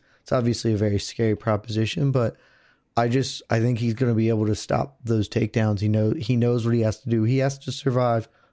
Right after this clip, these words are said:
five minutes. He has to keep Vieira upright for five minutes. And come that second round, I think this is his to lose. I think Chris Curtis is gonna be prepared to do that. And,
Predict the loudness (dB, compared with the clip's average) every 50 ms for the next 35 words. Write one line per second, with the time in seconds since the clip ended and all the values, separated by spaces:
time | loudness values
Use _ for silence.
0 | _ _ _ -20 -6 -2 0 0 2 0 0 0 2 2 2 0 -2 -4 -8 -16
1 | -20 -20 _ _ -4 -4 -4 -2 -6 -4 -2 -2 -2 -2 -2 -2 0 0 2 0
2 | 0 0 0 -2 -4 -2 -2 -2 -2 -2 -2 -4 -8 -8 -4 -2 0 0 0 0
3 | -2 -2 0 0 0 0 -4 -8 -20 _ _ _ _ _ _ _ _ _ _ _
4 | _ _ -6 -4 -2 0 0 0 0 0 -2 -2 -2 -2 -2 -2 -2 -4 0 0
5 | 2 2 2 2 0 -2 -4 -8 _ _ _ _ _ _ -2 0 0 2 2 2
6 | 0 0 0 0 -2 0 0 0 -2 -2 -2 -2 0 2 2 2 2 2 2 0
7 | 0 0 0 -2 -2 -2 -4 -2 -2 -2 0 0 0 -2 -6 -6 -4 -4 -2 -2
8 | -2 -4 -6 -10 -4 -2 0 0 0 0 -2 -2 0 0 2 2 2 0 0 -2
9 | -2 -2 -2 0 2 2 2 0 -2